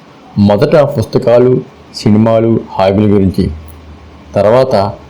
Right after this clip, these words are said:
ఆ మాటలో వ్యక్తిగత భావాలకు జాయిగా మళ్ళాయి. ఒక సాయంత్రం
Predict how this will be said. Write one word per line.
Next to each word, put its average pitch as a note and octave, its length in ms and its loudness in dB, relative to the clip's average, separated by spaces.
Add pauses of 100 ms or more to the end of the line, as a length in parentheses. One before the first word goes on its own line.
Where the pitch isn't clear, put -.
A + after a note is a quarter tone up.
(100)
ఆ G2+ 140 0
మాటలో G2 600 0 (260)
వ్యక్తిగత G2 720 -2
భావాలకు G2+ 580 0 (100)
జాయిగా F#2+ 560 0 (800)
మళ్ళాయి. F#2 560 0 (1500)
ఒక C#3 100 2
సాయంత్రం C#3+ 640 0